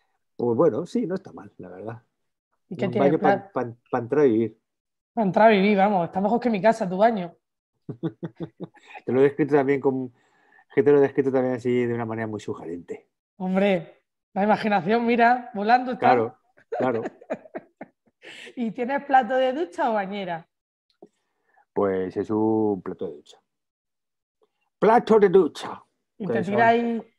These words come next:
Speaker 2: horas en el baño o te recreas allí mucho o no?
Speaker 1: Sí, en el baño, claro, me acicalo, me afeito, canto, eh,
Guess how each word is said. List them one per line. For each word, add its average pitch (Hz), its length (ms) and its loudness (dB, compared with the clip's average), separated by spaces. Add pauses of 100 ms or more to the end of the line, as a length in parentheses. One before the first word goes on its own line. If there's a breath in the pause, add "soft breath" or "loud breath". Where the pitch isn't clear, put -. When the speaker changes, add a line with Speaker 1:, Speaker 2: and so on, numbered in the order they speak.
(200)
Speaker 2:
horas 220 460 2
en 226 100 -6
el 220 120 -6
baño 254 360 0
o 208 240 -4
te 208 100 -8
recreas 220 500 4
allí 214 200 2
mucho 262 320 -6
o 233 40 -2
no? 202 300 -6 (400)
Speaker 1:
Sí, - 180 -6
en 107 360 -4
el 107 80 -6
baño, 113 280 -6
claro, 117 260 -2
me 117 80 -2
acicalo, 113 520 -2
me 110 100 -6
afeito, 117 560 -2
canto, 110 640 -4 (640)
eh, 101 580 0